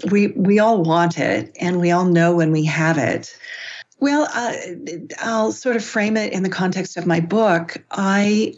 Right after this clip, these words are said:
you know, had this happy marriage, and I had this amazing lifestyle. My, my husband was a lawyer, and we lived in the Napa Valley, and we just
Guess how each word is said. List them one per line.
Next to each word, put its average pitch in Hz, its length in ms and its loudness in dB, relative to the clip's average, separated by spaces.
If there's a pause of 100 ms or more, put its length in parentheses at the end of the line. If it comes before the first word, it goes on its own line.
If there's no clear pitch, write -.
you 202 160 0
know, 175 140 4
had 170 200 2
this 170 160 0
happy 160 300 0
marriage, 220 720 2
and 170 100 4
I 160 80 4
had 165 180 2
this 165 200 -2
amazing 185 500 2
lifestyle. 180 880 2
My, 170 360 -2
my 165 180 2
husband 170 400 4
was 160 160 2
a 156 60 -2
lawyer, 175 560 4 (100)
and 170 120 2
we 156 120 2
lived 165 200 2
in 170 120 2
the 160 80 4
Napa 151 300 2
Valley, 170 540 4
and 160 120 2
we 165 80 0
just - 320 -6